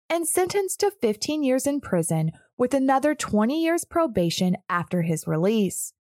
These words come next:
But again, he was released early, this time after serving five years of his fifteen-year sentence. Not long after this release, while still on parole, in December of two thousand seventeen, a judge revoked that parole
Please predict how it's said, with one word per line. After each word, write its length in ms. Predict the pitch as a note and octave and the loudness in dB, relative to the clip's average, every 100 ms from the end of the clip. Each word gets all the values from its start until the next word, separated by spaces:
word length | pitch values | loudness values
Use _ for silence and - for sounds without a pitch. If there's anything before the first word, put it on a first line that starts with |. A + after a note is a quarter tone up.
| _ _ - | _ _ -4
But 200 | F#3+ F3+ | 0 0
again, 520 | E3+ E3 F#3 E3 G3 | 0 0 0 2 0
he 220 | C4+ D#4 | 0 -2
was 180 | D#4 E4 | 0 0
released 460 | D#4+ D4 D#3+ C#3+ - A#3 | 2 2 0 -2 -4 0
early, 480 | A#3 G3 F#3 G#3 _ _ _ - | 2 2 0 -6 _ _ _ -6
this 340 | F3+ G#3+ D4 | 0 2 2
time 300 | - G4+ G#4+ G#4 - | 0 2 2 0 -2
after 320 | D#4+ E4 E4+ | -2 -2 -2
serving 480 | - B3+ B3 B3+ - | 0 0 0 -2 0
five 380 | G3 G#3 D4 A#3 | 2 4 2 0
years 400 | F#3 D3+ D#3 - - | 0 0 -2 -6 -6
of 160 | D4+ D4 | -6 -2
his 280 | F4 E4+ - | 0 -2 -2
fifteen-year 800 | G#3 F#3 - G#3 G#3 D#3+ D3+ | -2 -2 -2 2 2 2 -2
sentence. 880 | D3+ A3 G#3+ G3 F#3+ E3 - - - _ _ _ _ - | -4 0 0 0 0 -2 -6 -16 -20 _ _ _ _ -2
Not 400 | G#3 G#3 F#3 - | 2 4 2 2
long 280 | G3 G3+ G#3+ | 2 2 2
after 360 | - A3+ C4 B3 | 0 0 0 0
this 340 | G3+ D#4 - | 2 0 0
release, 520 | B3 E3+ D#3+ D#3 - - | -2 0 -2 -4 -8 -10
while 280 | A3 C4+ D4+ | 0 2 2
still 320 | - D#4 F4+ | -2 0 2
on 240 | G4+ G#4+ | 0 -2
parole, 640 | G#4 A#3 C#4+ E3+ G3+ C#4+ - - | -2 0 2 2 2 -2 -8 -4
in 140 | C4+ | -2
December 540 | D#4 - D4+ E4+ G4+ G4 | 0 0 -2 2 2 2
of 140 | D4+ | 0
two 160 | - C4+ | -2 0
thousand 460 | D#4 D#4 D#4 D#4 | 2 0 0 -6
seventeen, 720 | - A3+ B3+ C4+ - F3+ D#3+ - | 0 0 0 -4 -2 0 0 -2
a 100 | A#3 | -4
judge 420 | G3+ A#3 C#4 C#4 | 0 2 2 0
revoked 600 | B3+ B3 F#3 G3 D#4+ G4 | 0 0 2 2 2 0
that 260 | G#4+ G4 G4 | 0 0 0
parole 460 | F4 D4 F#3 F3 | 0 2 2 0